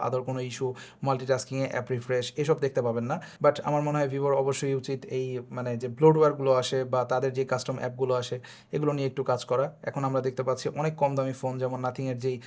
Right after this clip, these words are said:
recently সিএমএ ফোনটা আমি রিভিউ করেছি, সেটাতে কিন্তু একটা সিঙ্গেল ব্লোটওয়্যার অ্যাপ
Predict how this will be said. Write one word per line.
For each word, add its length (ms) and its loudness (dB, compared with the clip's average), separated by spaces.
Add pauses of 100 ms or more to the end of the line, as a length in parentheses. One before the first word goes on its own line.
(280)
recently 380 2
সিএমএ 260 0
ফোনটা 320 -2
আমি 120 0
রিভিউ 340 0
করেছি, 300 -2 (240)
সেটাতে 280 4
কিন্তু 240 0 (200)
একটা 220 2
সিঙ্গেল 460 0 (300)
ব্লোটওয়্যার 540 8
অ্যাপ 180 0